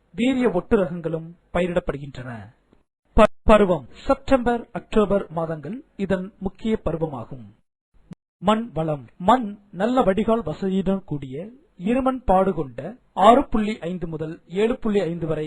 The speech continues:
கார அமிலத்தன்மை உள்ள நிலம் மிளகாய்க்கு மிகவும் ஏற்றது.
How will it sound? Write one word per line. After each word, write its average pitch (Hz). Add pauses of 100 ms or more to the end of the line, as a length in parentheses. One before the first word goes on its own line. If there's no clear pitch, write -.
(140)
கார 226
அமிலத்தன்மை 185
உள்ள 143 (220)
நிலம் 170 (100)
மிளகாய்க்கு 175 (200)
மிகவும் 175
ஏற்றது. 135